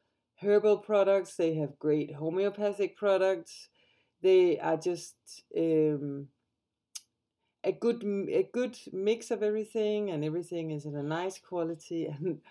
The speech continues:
of course also looks really nice when it comes from there. But, uh, uh, the Organic Pharmacy book is a book that has more than herbs in there. You also get to read about homeopathy. You also get to read about some supplements.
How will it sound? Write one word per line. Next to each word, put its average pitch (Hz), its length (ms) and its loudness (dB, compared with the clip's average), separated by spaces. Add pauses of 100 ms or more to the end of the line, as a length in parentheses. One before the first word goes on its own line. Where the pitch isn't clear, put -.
(140)
of 156 180 -12
course 165 220 -4
also 180 340 -4
looks 180 280 -6
really 208 280 2
nice 160 360 -4
when 165 120 -4
it 147 120 -6
comes 156 240 -6
from 143 180 -8
there. 143 300 -6 (480)
But, 208 280 6
uh, 185 60 2
uh, 160 640 2 (380)
the 196 360 10
Organic 196 420 2
Pharmacy 190 480 -2
book 180 380 2 (160)
is 156 160 -6
a 156 40 -4
book 160 300 -2
that 160 140 -2
has 156 240 -6
more 170 320 2
than 202 240 -2
herbs 180 320 -2
in 156 180 -4
there. 143 380 -8
You - 80 -6
also 180 480 -2
get 160 220 -6
to 156 120 -8
read 156 200 -2
about 147 280 -4
homeopathy. 143 680 -8
You 139 120 -8
also 170 360 -2
get 165 220 -4
to 156 120 -8
read 151 180 0
about 147 300 -4
some 147 160 -12
supplements. 143 840 -6